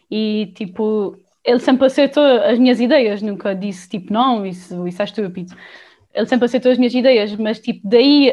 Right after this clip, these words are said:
a ele chegar ao treino e mudar aquilo que já tem estruturado durante anos e anos sem fim, hum, não, isso, isso não, não aconteceu e, e não sei se, penso que não é fácil que isso aconteça,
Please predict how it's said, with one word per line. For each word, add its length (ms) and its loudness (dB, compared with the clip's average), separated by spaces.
a 60 -2
ele 200 2
chegar 280 -2
ao 240 2
treino 540 -4
e 240 -6
mudar 640 -2
aquilo 240 -10
que 80 -12
já 100 -4
tem 120 -6
estruturado 460 -8
durante 300 -10
anos 220 -6
e 80 -10
anos 200 -10
sem 160 -8
fim, 380 -8
hum, 420 -6
não, 240 -4
isso, 300 -14
isso 260 -10
não, 380 -6
não 180 -8
aconteceu 720 0
e, 760 -10
e 100 -6
não 120 -4
sei 180 0
se, 880 -2
penso 160 0
que 60 0
não 200 4
é 60 4
fácil 400 0
que 100 -6
isso 120 0
aconteça, 600 -2